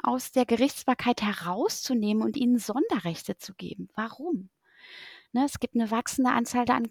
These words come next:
jetzt Klimawissenschaftlerinnen, aus, an Stimmen aus der Politik von allen politischen Lagern. Also das ist mit Sicherheit vielleicht ein komplexes Thema, aber kein radikal rein aktivistisches Thema. Jeder, der sich für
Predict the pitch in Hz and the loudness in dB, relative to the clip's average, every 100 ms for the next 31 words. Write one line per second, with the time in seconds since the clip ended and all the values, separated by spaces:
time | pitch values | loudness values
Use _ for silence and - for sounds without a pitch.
0 | 285 233 - - - 302 339 370 208 - | -4 -6 -6 -8 0 4 4 4 0 -4
1 | 190 - 185 - 185 170 180 175 190 196 | -4 -6 -6 -4 -4 -4 -4 -4 -6 -6
2 | - - - 202 - - 285 285 277 - | -8 -10 -8 -6 -6 0 4 4 4 0
3 | - - - - - 233 - - 247 233 | -14 -20 -20 -16 -10 -8 -6 -4 -4 -4
4 | - 277 - 247 269 - 214 302 370 - | 0 -2 -2 -6 -4 -4 2 4 2 2
5 | 285 277 285 269 247 220 220 262 302 185 | 2 2 0 -4 -2 0 0 0 0 0
6 | 190 196 202 202 226 - 226 - 285 320 | -2 0 2 0 -2 -6 -6 -2 -2 2
7 | 294 262 269 262 - - - - 226 220 | 2 4 2 2 -6 -20 -20 -4 2 4
8 | 226 233 - 196 - 233 294 - 311 - | 4 -2 -8 -10 2 6 6 4 -4 -4
9 | - 214 202 202 233 - _ _ _ - | -4 -4 -4 -4 -8 -10 _ _ _ -14
10 | - 220 - - - - 294 330 294 214 | 0 6 6 4 -6 -2 2 4 4 2
11 | - 247 254 - - - 285 269 240 220 | -2 -2 -4 -4 -6 0 2 4 2 0
12 | 247 - - - 226 370 - 277 175 - | 0 -2 -6 -10 -8 -8 -6 -6 -6 -8
13 | - 175 170 180 - 220 339 339 285 240 | -8 -10 -8 -12 -6 0 2 4 4 4
14 | 233 226 - - 226 214 | 2 2 -6 -8 -6 -6